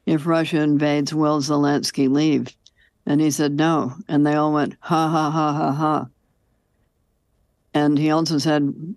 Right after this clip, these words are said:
really early on, "Will that great big long convoy ever reach Kyiv?" And he said, "No." And they all said, "Ha, ha, ha, ha, ha." Um, so for that reason,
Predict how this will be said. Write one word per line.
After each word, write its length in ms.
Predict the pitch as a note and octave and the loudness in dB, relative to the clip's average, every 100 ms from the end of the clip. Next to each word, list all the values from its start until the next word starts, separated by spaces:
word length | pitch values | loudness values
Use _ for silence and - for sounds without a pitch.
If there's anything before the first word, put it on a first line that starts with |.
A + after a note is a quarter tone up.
| _ - | _ -2
really 320 | E3 D#3+ D#3 | 2 2 2
early 260 | C#3+ C#3+ C#3 | 2 2 2
on, 400 | C#3+ C#3+ C#3 - D4+ | 2 2 0 -4 -6
"Will 400 | F#3 D#3+ E3 D#3+ | 0 2 2 2
that 280 | D3+ C#3+ C3+ | 0 -2 -2
great 240 | D3+ C#3+ | -2 0
big 160 | D3 D3 | 0 0
long 360 | C#3+ C#3+ - - - | 2 0 -2 -8 -16
convoy 840 | - - E3+ E3 E3+ D3 C#3 C#3 C#3 | -14 -4 0 2 2 2 0 0 -2
ever 360 | D3 D3 C#3+ | -2 0 2
reach 420 | C#3 C#3+ - - - | 2 0 0 -6 -12
Kyiv?" 480 | - F3+ D#3+ C3 B2 - | -2 2 2 0 -2 -2
And 180 | C#3+ | 0
he 120 | D3 C#3+ | 0 0
said, 380 | D3+ C#3+ C#3 - _ _ | -2 -2 -4 -10 _ _
"No." 440 | D3 D#3+ D#3 C#3 C3 _ _ _ - | -2 0 0 -2 -6 _ _ _ -2
And 160 | C#3+ | 2
they 60 | D3 | 2
all 160 | D3 | 0
said, 340 | C#3+ D3+ C3+ C3 _ - | 0 0 -2 -4 _ -6
"Ha, 120 | E3 D#3+ D#3+ | -2 0 0
ha, 60 | D3 | 0
ha, 180 | D#3 C#3+ | 0 0
ha, 180 | D3+ | 0
ha." 320 | C#3 D3+ D3 - _ _ _ _ _ _ _ _ _ _ - D#3 D#3 D#3 | 0 0 -2 -4 _ _ _ _ _ _ _ _ _ _ -2 0 2 0
Um, 220 | D#3+ F3 | -2 -2
so 220 | E3 D#3 | 0 0
for 120 | E3 | 2
that 240 | E3+ F#3 - | 2 2 2
reason, 500 | D#3 D3 D3+ D#3+ | 2 2 2 0